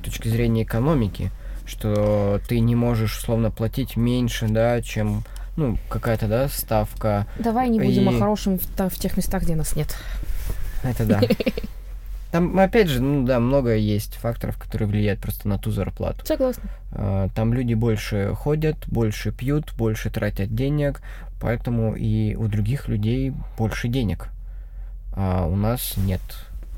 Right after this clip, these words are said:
Speaker 2: Мгм.
Speaker 1: Опять же, мы там не до конца знаем налоговые системы, да, и вообще, в принципе, прочие моменты.
Speaker 2: Ну и про посты горящие. Про экологию,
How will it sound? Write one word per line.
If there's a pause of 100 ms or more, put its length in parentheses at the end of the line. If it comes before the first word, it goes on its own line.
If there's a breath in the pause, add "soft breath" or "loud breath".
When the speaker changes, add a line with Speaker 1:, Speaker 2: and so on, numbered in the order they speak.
Speaker 2:
Мгм.
Speaker 1:
Опять
же,
мы
там
не
до
конца
знаем
налоговые
системы,
да,
и
вообще,
в
принципе, (260)
прочие (100)
моменты. (420 loud breath)
Speaker 2:
Ну
и
про
посты
горящие. (1500 loud breath)
Про
экологию,